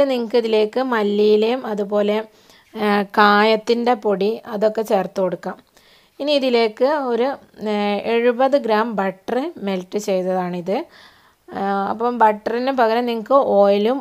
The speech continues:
ഉപയോഗിക്കാം. എഴുപത് ഗ്രാം ബട്ടർ മെൽറ്റ് ചെയ്താൽ almost ഒരു one third കപ്പൊക്കെ ഉണ്ടാവും. അത് ചേർത്ത് നല്ലതുപോലെ കുറേശ്ശെയായിട്ട് ചേർത്തിട്ട് നന്നായി ഒന്ന് കുഴച്ച് ഒരു, ഉം, ഡോ തയ്യാറാക്കിയെടുക്കുക. നമ്മൾ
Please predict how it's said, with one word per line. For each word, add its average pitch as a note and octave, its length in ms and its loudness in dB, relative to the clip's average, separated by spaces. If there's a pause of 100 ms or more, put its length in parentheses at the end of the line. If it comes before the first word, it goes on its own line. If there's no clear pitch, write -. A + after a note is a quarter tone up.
(120)
ഉപയോഗിക്കാം. F#3 640 -2 (240)
എഴുപത് G#3 280 -2 (160)
ഗ്രാം B3 240 0
ബട്ടർ A3 220 -2 (100)
മെൽറ്റ് G#3+ 280 -4
ചെയ്താൽ A3 260 -2 (100)
almost G#3 420 -6 (140)
ഒരു A#3 140 0 (580)
one G#3 140 0 (120)
third A3+ 260 2
കപ്പൊക്കെ G#3 520 0
ഉണ്ടാവും. F#3+ 340 -2 (520)
അത് G#3+ 120 -2 (120)
ചേർത്ത് G#3+ 340 2 (140)
നല്ലതുപോലെ G#3 600 0 (100)
കുറേശ്ശെയായിട്ട് A#3 640 2
ചേർത്തിട്ട് G#3 420 0 (120)
നന്നായി G#3 380 -2
ഒന്ന് G#3+ 140 -4 (160)
കുഴച്ച് G3+ 460 -2 (140)
ഒരു, A3 120 -2 (300)
ഉം, G3 240 -8 (720)
ഡോ G3 100 4 (160)
തയ്യാറാക്കിയെടുക്കുക. F#3+ 960 0
നമ്മൾ A3 200 -4